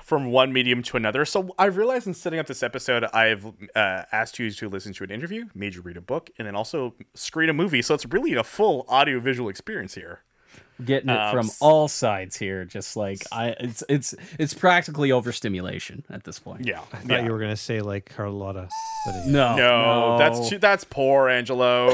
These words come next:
Speaker 3: <laughs> Oh, I, I thought that's what he was gonna say.
Speaker 2: I, I would
Speaker 3: Uh,
Speaker 2: never go there, ever.
Speaker 3: Okay, good.
Speaker 2: Yeah.
Speaker 3: I'm very proud of you for not doing that. Um, do we wanna talk about some of the practical effects in the movie? 'Cause they
Speaker 1: Well,
Speaker 3: were
Speaker 1: why don't we
Speaker 3: actually,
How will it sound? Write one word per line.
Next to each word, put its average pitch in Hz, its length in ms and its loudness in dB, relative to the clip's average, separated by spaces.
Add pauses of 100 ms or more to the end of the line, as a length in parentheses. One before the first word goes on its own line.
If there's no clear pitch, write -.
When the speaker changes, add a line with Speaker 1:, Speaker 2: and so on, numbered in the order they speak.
(160)
Speaker 3:
<laughs> - 100 -10
Oh, 113 200 0
I, 135 400 0
I 123 40 4
thought 131 240 0
that's 139 220 -4
what 147 100 -2
he 143 80 -4
was 143 140 -4
gonna 143 160 -4
say. 147 80 2
Speaker 2:
I, 190 400 6 (160)
I 156 220 6
would 165 180 0
Speaker 3:
Uh, 135 40 -4
Speaker 2:
never 123 300 0
go 107 240 -4
there, 104 320 -8
ever. 113 460 0
Speaker 3:
Okay, 98 240 -8
good. 95 280 -8
Speaker 2:
Yeah. 110 160 -6
Speaker 3:
I'm 101 140 -6
very 104 260 -4
proud 98 280 -8
of 90 80 -12
you 87 80 -14
for 98 120 -14
not 90 180 -14
doing 87 240 -14
that. - 140 -16 (1160)
Um, 120 260 -2
do 143 100 2
we 156 140 2
wanna 185 220 2
talk 208 240 0
about 185 280 -4
some 180 160 -4
of 175 60 -6
the 170 160 0
practical - 540 -8
effects - 340 -8
in 151 60 -8
the 135 60 -6
movie? 160 260 -6
'Cause 123 120 -6
they 185 60 6
Speaker 1:
Well, 202 100 8
Speaker 3:
were 160 60 2
Speaker 1:
why - 120 8
don't 277 100 4
we - 20 4
Speaker 3:
actually, 240 80 0